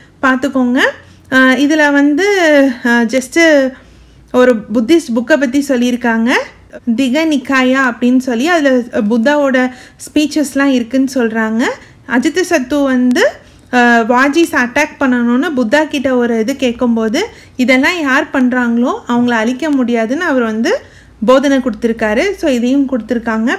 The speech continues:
பார்த்துக்கோங்க. இப்ப பாருங்க, கீவேர்ட்ஸ். நம்ம ராஜானா என்னன்னு தெரியும். அஸ்வமேதானா ரொ-, ஹார்ஸை வந்து பலி கொடுக்கறது. வர்ணானா கேஸ்ட் சிஸ்டம். ஜனபதானா ஒரு பெரிய group of people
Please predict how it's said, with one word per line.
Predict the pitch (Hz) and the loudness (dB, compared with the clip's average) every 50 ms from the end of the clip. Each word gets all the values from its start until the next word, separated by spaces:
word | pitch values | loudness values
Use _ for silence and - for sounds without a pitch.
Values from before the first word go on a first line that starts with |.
| - - | -4 -4
பார்த்துக்கோங்க. | 262 240 233 233 247 - 233 226 214 214 226 285 403 508 - - - _ _ _ _ - - - - - - - - _ - _ - - - - - - - - - - - - - - _ _ _ _ - - - - - - - | -4 -4 -2 -4 -4 -4 -4 -4 -2 -2 0 0 0 -2 -4 -10 -20 _ _ _ _ -20 -20 -20 -20 -20 -20 -20 -20 _ -20 _ -20 -20 -20 -20 -20 -20 -20 -20 -20 -20 -20 -20 -20 -20 _ _ _ _ -20 -20 -20 -20 -18 -10 -4
இப்ப | 254 262 262 | -2 -2 -2
பாருங்க, | 262 277 285 294 311 320 392 440 427 - | 0 0 0 0 0 -2 -4 -6 -6 -4
கீவேர்ட்ஸ். | 311 311 311 311 302 294 277 240 - - 381 440 440 | -4 -2 -2 0 0 0 0 0 -2 -4 -2 -2 0
நம்ம | 339 269 254 | 0 0 0
ராஜானா | 247 247 247 262 240 277 269 277 285 | 2 2 2 2 2 2 0 0 0
என்னன்னு | 277 254 254 254 262 254 | 2 2 2 2 2 0
தெரியும். | 262 254 233 240 294 415 523 - - - - - - | 0 0 0 0 -2 -2 -4 -8 -12 -20 -20 -10 -2
அஸ்வமேதானா | - 240 240 - - 311 311 302 294 277 269 254 254 262 254 254 262 339 466 571 - - - - - - - | -2 -2 -2 -2 -2 -2 0 2 2 2 2 2 4 4 4 4 2 2 0 -2 -4 -10 -20 -20 -14 -6 -2
ரொ-, | 240 247 240 240 233 233 - | 0 2 2 2 2 0 0
ஹார்ஸை | 262 254 269 294 294 285 - 311 277 | 0 2 2 2 2 0 0 0 2
வந்து | 262 254 247 254 254 294 311 302 285 247 | 2 2 2 2 2 2 2 2 2 0
பலி | 214 240 233 254 254 247 | 0 0 0 0 0 -2
கொடுக்கறது. | 269 247 233 240 254 226 226 220 269 392 523 - - - - - - 233 | -2 -4 -2 -2 -2 -2 0 0 0 -2 -2 -4 -8 -18 -20 -10 -4 0
வர்ணானா | 247 247 254 262 277 294 285 269 277 320 302 - | 2 2 2 4 2 2 2 2 0 -2 -4 -2
கேஸ்ட் | 294 262 240 254 247 - | -2 -2 0 0 -2 -4
சிஸ்டம். | 262 247 247 - - 330 381 508 - - - - - - - | -6 -8 -6 -4 -4 -4 -4 -4 -6 -12 -20 -20 -20 -6 0
ஜனபதானா | 247 247 254 277 311 294 320 302 269 262 262 262 254 262 330 453 571 - - - - _ _ _ - | 2 2 4 2 2 0 0 -2 0 0 0 0 2 2 2 0 -2 -4 -8 -20 -20 _ _ _ -8
ஒரு | - 254 254 247 | -4 -2 -2 -2
பெரிய | - - 262 262 294 330 381 370 | 0 2 2 2 2 0 -2 -2
group | 285 285 294 294 - - | 0 0 0 -2 0 0
of | 302 294 294 - | -2 -2 -2 -2
people | - 277 269 240 - 294 285 | -2 -2 -2 0 0 0 2